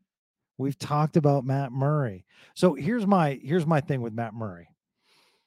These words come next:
I understand that in your system, Remy Poirier could be the better looking prospect because maybe where he was drafted.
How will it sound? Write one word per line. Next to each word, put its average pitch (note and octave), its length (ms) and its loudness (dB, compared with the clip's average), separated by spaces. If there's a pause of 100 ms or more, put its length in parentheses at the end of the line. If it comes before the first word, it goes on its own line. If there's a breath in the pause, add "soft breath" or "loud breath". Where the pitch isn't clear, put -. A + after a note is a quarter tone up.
(1040)
I E3+ 200 -2
understand E3+ 720 0
that C#3 180 -2
in F3 180 2
your F3+ 220 4
system, A2+ 680 -4
Remy C#3+ 420 -2
Poirier D3+ 460 0
could E3 320 0
be D3 160 -2
the C#3 100 -2
better C#3 380 0
looking C3+ 480 -2
prospect - 1000 -8 (520)
because B2 340 -8
maybe C3 300 -6
where C3+ 280 0
he C3 100 -2
was A#2+ 220 -4
drafted. G2+ 640 -8